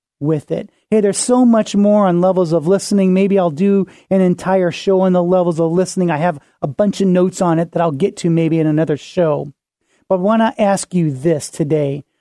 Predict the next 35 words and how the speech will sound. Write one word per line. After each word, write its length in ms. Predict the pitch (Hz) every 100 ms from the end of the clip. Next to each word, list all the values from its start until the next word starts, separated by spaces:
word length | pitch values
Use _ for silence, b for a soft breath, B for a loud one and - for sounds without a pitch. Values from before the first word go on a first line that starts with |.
| _ 170
Are 80 |
you 180 | 175 170
curious 640 | 170 - 269 311 311 294 -
to 140 | -
know 560 | 196 180 151 139 165 220 - _
if 220 | - 208 208
you're 200 | 233 269
ready 520 | 190 160 160 190 196 _
for 540 | _ - 156 151 175 -
coaching? 720 | - 262 294 - - 185 143 _ _ _ _ _ _ _ _ _ _ -
If 100 | -
so, 240 | - 269
you 140 | 214
can 200 | 220 208
visit 260 | 190 208 220
your 200 | 196 208
discipleship 800 | 185 175 180 196 254 226 185 -
coach 320 | - 180 -
dot 280 | 190 175 -
com 260 | - 190 170
and 140 | 151
take 260 | - 196 -
our 140 | 170
free 680 | 147 - 165 180 196 226 254 b b b _
coaching 500 | - 196 196 233 226
readiness 800 | 214 185 170 170 165 165 - - -
questionnaire. 840 | 196 185 - 185 196 220 147 - _ _ _ _ -
And 240 | 180 180
we 160 | 196 233
would 160 | 214
love 760 | 175 170 175 175 180 180 185 180
to 100 | 185
hear 260 | 175 180 170
from 380 | - 175 165 165
you. 500 | 151 175 147 139